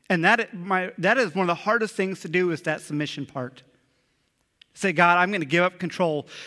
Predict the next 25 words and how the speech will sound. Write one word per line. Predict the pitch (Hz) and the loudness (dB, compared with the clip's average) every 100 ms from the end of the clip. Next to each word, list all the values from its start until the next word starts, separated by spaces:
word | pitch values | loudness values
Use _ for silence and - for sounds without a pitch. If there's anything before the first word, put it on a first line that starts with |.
| - | -8
It, | 175 180 185 | -2 -2 -4
it's | 170 - | -8 0
what | 185 185 - | -2 -2 -18
you | 262 240 160 208 | -14 -8 -2 -2
do, | 180 190 202 139 113 - _ _ | 0 2 2 0 -6 -16 _ _
what | - 160 | -8 -4
you | 185 | -2
need | 170 156 | -2 -2
to | |
do." | 135 147 127 104 - _ _ _ _ _ _ _ _ _ _ _ _ _ | -4 -4 -4 -8 -20 _ _ _ _ _ _ _ _ _ _ _ _ _
But | - 165 | -2 2
then | 214 247 | 2 2
we're | 233 214 | 2 4
like | 202 202 - | 4 2 -2
this | 190 196 | -2 -2
homeowner | 180 214 220 196 170 | -2 0 2 2 2
where | 165 156 | 2 2
we're | 190 214 | 2 2
watching | 196 185 170 | 2 0 -4
Jesus' | 160 185 180 170 151 | -2 -2 -2 -6 -2
every | 170 170 175 | -2 0 0
move, | 165 170 147 | 0 0 0
and | 147 | -2
we're | 151 | -4
saying, | 151 165 151 139 | -4 -2 -2 -4